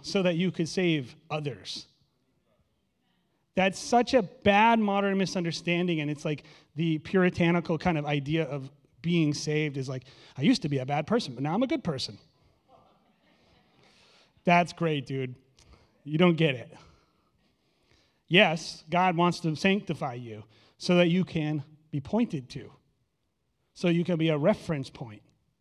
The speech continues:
so God can look at you and say, just like Paul did, "Hey, follow this person the way that they follow Christ." Influence.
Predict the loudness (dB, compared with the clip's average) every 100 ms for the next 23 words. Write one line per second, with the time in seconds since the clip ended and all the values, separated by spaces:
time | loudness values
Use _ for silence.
0 | _ _ -6 -2 0 0 0 0 4 4
1 | 4 0 0 0 0 -4 -16 _ _ -10
2 | -4 -2 -2 -6 -14 _ _ _ _ _
3 | _ _ _ _ _ _ _ _ _ _
4 | _ _ -6 -4 -4 -4 -4 -4 -4 -10
5 | -14 -20 _ _ _ _ 0 2 0 -6
6 | -20 _ _ -20 _ _ _ _ _ _
7 | 4 6 4 0 -4 -6 -4 -6 -2 -2
8 | -4 -4 -6 -6 -10 -10 -14 -14 -14 -18
9 | -20 -20 _ _ _ _ _ _ -20 -20
10 | _ _ -16 -12 -12 -14 _ -20 -4 -2
11 | 2 0 -2 -12 -12